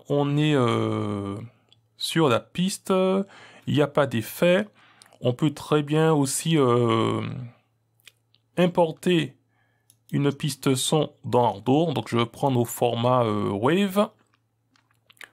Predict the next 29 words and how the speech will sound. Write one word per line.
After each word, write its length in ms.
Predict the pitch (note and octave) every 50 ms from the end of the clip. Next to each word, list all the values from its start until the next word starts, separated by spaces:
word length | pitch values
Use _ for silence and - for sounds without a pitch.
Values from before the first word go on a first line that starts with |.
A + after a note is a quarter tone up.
| _ _ _ _ _ _ -
C'est 120 | - -
normal 220 | A#2+ B2 C3+ C#3
avec 180 | C3+ B2+ - -
le 140 | A#2+ A2+ A2+
M 160 | A#2 A#2+ A#2+
P 160 | - D#3 -
trois, 240 | - - C3 C3 C3
avec 260 | A#2+ A2+ A2+ A2 -
les 80 | - G2+
doigts, 400 | G#2+ G#2+ G#2+ A#2 C#3 - - _ _ _ _ _ -
que 80 | -
ça 180 | A2+ - G#2+ G#2
fonctionne 480 | - - A#2 A2 - - G#2 G2+ G2
pas. 300 | - - A#2+ C#3 G3 - _ _ _ _ _ _ _ _ _ _ _ _
Mais 60 | B2+
c'est 160 | A#2 - -
pour 240 | A2+ - A#2+ A2+ A2
le, 220 | G2+ G2+ G#2 G#2 G2+
la 120 | G2+ G2+
démo. 440 | G2+ A2 G#2+ G#2+ A2 C3 - - - _ _ _ _ _ _ _ _ _ _
Et 160 | - - B2
on 80 | A#2+ G#2+
va 140 | G#2 G#2 -
prendre 320 | - - - C3+ C3+ C3
par 160 | - A2+ G2
exemple 340 | G2+ G2+ - B2 B2 B2+ B2+
pluie 360 | - - - D#3 D#3 E3 - -
et 120 | B2+ B2 B2
orage. 520 | A#2 G#2+ - F2 F2 F#2+ - - -